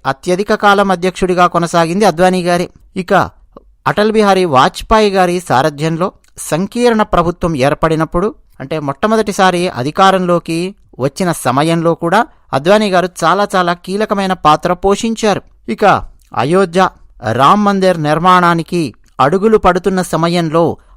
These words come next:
అద్వానీ గారు తన వంతు పాత్ర తాను పోషించారు. ఓ పక్క సాధువులు, సంతు పురుషులు, విశ్వ హిందూ పరిషత్, రాష్ట్రీయ స్వయం సేవక్ సంఘ్, ఇవన్నీ కూడా అండి, అలాగే ఇతర హిందూ సంఘాలు అయోధ్యలో రామ్ మందిర్ నిర్మించాలి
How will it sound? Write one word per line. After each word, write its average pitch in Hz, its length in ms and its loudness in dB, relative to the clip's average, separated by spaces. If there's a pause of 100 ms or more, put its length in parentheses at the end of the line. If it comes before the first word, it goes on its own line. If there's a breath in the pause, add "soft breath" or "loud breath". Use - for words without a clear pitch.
అద్వానీ 190 500 0
గారు 185 500 0 (340)
తన 143 100 2
వంతు 202 260 2
పాత్ర 185 360 0
తాను 165 260 0
పోషించారు. 180 680 -2 (300)
ఓ 131 100 4
పక్క 175 580 2 (320)
సాధువులు, 175 640 0
సంతు 175 300 -2
పురుషులు, 175 360 -4
విశ్వ 170 300 -4
హిందూ 190 300 0
పరిషత్, - 640 -4
రాష్ట్రీయ 165 500 0
స్వయం 160 320 -2
సేవక్ 160 380 -2
సంఘ్, 160 340 -4 (260)
ఇవన్నీ 175 240 -4
కూడా 208 180 4
అండి, 180 260 -4 (100)
అలాగే 175 320 -2
ఇతర 175 420 -2 (220)
హిందూ 202 280 0
సంఘాలు 165 720 0 (340)
అయోధ్యలో 185 560 0
రామ్ 156 260 2
మందిర్ 190 340 -4
నిర్మించాలి 165 800 -2